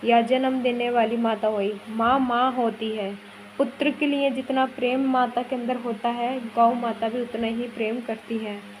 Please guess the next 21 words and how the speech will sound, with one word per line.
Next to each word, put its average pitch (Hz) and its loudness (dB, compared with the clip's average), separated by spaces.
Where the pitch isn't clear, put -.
देख 240 4
सकते 277 -4
हैं, 269 0
गुरुदेव 254 2
उनको 254 -4
हर 240 -2
पल 240 0
खुशियाँ - 0
देने 240 2
की 247 -2
प्रयास 247 6
करते 233 0
हैं, 254 0
गौ 233 8
माता 254 6
को 233 0
भी 240 0
और 233 -4
माता 226 4
को 214 -2
भी। 202 0